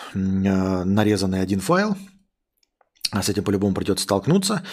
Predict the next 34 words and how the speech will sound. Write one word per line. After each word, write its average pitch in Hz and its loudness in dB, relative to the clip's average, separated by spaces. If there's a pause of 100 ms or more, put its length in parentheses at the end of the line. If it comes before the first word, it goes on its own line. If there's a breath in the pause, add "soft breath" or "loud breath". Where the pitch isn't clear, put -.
(320 loud breath)
Как - -2
только 101 -2
ты 104 0
делаешь, 98 0
будешь 95 -4
что-то 98 -6
подлиннее 127 2
делать, 180 2
так - -2
сразу 107 2
MacBook 98 0
Pro 110 2
покажет, 95 -2 (500 loud breath)
а, 92 -2
всю 107 -4
свою 95 0
мощность 139 0
и, 95 2
м, 90 -8
покажет, 104 0
насколько 101 0
он 101 2
действительно, 104 0 (520 loud breath)
а, 92 -4
сильнее. 98 0
MacBook 98 0
Air — 135 2
это 104 2
для, 98 2 (680 loud breath)
а, 95 -2 (260 loud breath)
ну, 104 -4
там, 90 -4
фоточек, 175 2
условно, 147 2